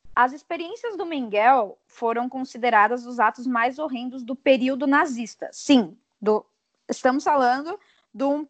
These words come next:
de um período completamente obscuro da história, que matou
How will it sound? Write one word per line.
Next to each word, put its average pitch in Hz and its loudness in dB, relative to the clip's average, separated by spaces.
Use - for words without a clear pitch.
de 214 -8
um 277 0
período 269 0
completamente 302 -4
obscuro 285 -4
da 370 2
história, 240 0
que 269 -14
matou 247 -10